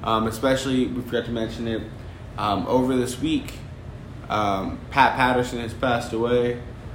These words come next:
And, um, Daniel Bryan actually just gave an interview Friday night and just said what, something very special to him was the fact that Pat Patterson was the one that really presented him with the title.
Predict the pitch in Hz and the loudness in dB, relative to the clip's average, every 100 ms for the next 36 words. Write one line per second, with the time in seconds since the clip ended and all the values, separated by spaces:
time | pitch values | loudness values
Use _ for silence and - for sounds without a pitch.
0 | - - - - 104 107 104 101 98 64 | -12 -12 -12 -6 0 4 4 4 0 0
1 | 95 90 80 - - - - - 127 131 | 0 0 -2 -8 -10 -12 -10 0 2 6
2 | 127 131 127 127 127 117 127 117 113 123 | 6 6 6 2 -4 -2 0 0 2 0
3 | 117 110 123 117 113 117 117 104 110 113 | 0 -2 0 2 2 2 2 2 -2 -4
4 | - 110 110 - 131 127 117 120 113 135 | -2 -2 -2 -2 0 0 2 2 2 2
5 | 135 - 113 113 110 107 104 - - - | 2 2 0 0 -2 -4 -8 -12 -14 -14
6 | - - 113 117 113 110 127 117 117 110 | -12 -4 0 0 0 2 4 4 2 0
7 | 107 80 - - 127 98 127 123 165 113 | 0 -2 -4 2 2 4 4 4 2 0
8 | 110 110 110 113 107 - 117 107 113 110 | -4 -4 -2 -2 -2 -2 -2 -2 -4 -4
9 | 113 110 107 110 101 120 - 101 - | -2 -2 -2 -4 -4 -8 -6 -6 -6